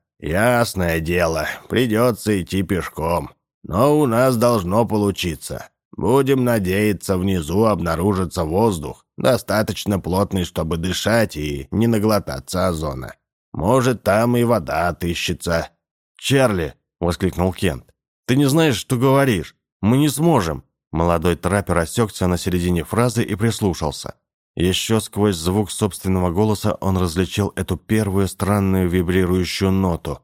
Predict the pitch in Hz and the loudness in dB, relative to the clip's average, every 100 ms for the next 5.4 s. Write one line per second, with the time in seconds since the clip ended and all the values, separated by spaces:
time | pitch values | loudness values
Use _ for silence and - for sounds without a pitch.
0 | _ 85 101 101 120 113 - 104 98 - | _ 0 2 2 0 0 0 2 2 0
1 | 110 95 98 95 87 90 - 95 85 85 | -2 0 2 0 2 0 0 0 0 0
2 | 95 90 82 73 - _ _ - - 113 | 0 0 -2 -4 -8 _ _ -10 -4 0
3 | 110 107 107 92 - 82 85 82 87 82 | 2 2 2 0 -2 0 2 2 0 0
4 | 98 95 92 78 92 87 - 92 87 101 | 0 0 -2 -4 -2 -2 -2 -2 0 0
5 | 90 80 76 | 0 -2 -4